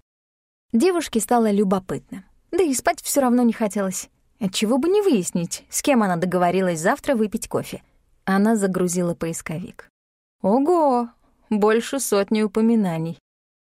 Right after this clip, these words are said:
Ссылки на работы, отзывы клиентов,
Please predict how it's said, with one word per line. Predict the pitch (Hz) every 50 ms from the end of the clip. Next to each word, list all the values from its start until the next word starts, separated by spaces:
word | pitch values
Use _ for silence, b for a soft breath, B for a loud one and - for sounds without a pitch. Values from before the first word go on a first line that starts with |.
| _ _ _ _ _ _ _ _
Ссылки | - - - - - 214 196 180 - - 185
на | 175 175 175
работы, | 170 170 160 160 165 208 254 269 240 - 285 277 277 B B B B B B _ _
отзывы | - 214 214 208 185 175 180 185 175 175 180 175
клиентов, | - - 190 175 170 175 160 156 151 151 160 170 - 262 240 - - - -